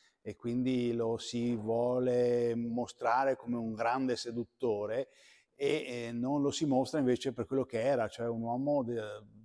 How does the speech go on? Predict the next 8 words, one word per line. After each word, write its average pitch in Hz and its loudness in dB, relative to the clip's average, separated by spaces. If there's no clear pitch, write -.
di 117 -4
vasta 131 -4
cultura 156 4
e 131 0
dagli 127 0
interessi, 123 0
eh, 110 -4
molteplici. 104 -2